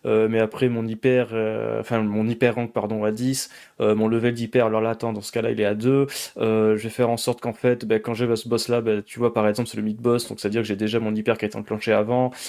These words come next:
et je peux régler aussi le fait qu'il reste, par exemple, je crois, quatre, cinq, six secondes. Il y a pas mal de petits, de petites, euh, de petits paramètres comme ça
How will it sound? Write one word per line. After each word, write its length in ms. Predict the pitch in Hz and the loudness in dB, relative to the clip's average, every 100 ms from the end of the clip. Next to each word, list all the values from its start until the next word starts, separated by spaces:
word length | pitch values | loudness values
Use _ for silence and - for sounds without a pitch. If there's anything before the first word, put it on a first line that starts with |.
| - | -10
et 200 | - 117 | -2 0
je 100 | 113 | 0
peux 160 | 117 117 | -4 -2
régler 300 | 110 107 120 | -2 0 0
aussi 320 | 113 - 127 | -2 -4 -4
le 100 | 117 | -4
fait 300 | 110 127 123 | -2 0 0
qu'il 320 | 120 117 110 | 0 -2 0
reste, 240 | 110 113 - | 0 0 0
par 120 | 104 | 0
exemple, 440 | 104 117 113 - | 2 -2 -4 -2
je 60 | 107 | -4
crois, 220 | - 117 | 0 0
quatre, 260 | 113 113 - | 0 -4 -2
cinq, 200 | 117 104 | -4 -4
six 140 | 110 | -6
secondes. 640 | - 110 120 120 123 110 101 - - - | -4 -2 0 2 0 0 -4 -10 -4 -2
Il 20 | |
y 20 | |
a 40 | 117 | 2
pas 80 | |
mal 140 | 135 139 | 2 0
de 80 | 120 | -6
petits, 260 | - 139 | -2 0
de 80 | 123 | 0
petites, 340 | - 131 131 | -4 -14 -8
euh, 640 | 123 113 110 104 101 98 101 - _ _ - - - | -4 -2 -2 -2 -4 -6 -10 -14 _ _ -20 -12 -6
de 60 | |
petits 360 | 120 - _ 151 | -6 -8 _ -4
paramètres 300 | 139 135 135 | 0 0 0
comme 140 | 131 | -2
ça 300 | - 131 143 | 0 0 -2